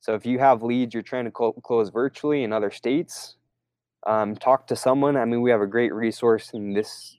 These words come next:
in the Facebook group. Um, yeah, I mean, just people you network with.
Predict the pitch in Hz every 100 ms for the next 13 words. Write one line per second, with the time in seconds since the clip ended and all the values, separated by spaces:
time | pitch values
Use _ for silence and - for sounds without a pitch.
0 | _ - 107 101 95 135 143 - 123 -
1 | 139 139 - - _ _ _ _ _ _
2 | - 98 95 90 107 127 _ _ _ _
3 | _ _ _ _ _ _ - 107 92 95
4 | 101 135 - _ - _ _ 110 - _
5 | _ _ 135 123 117 107 104 120 85 127
6 | 120 127 139 -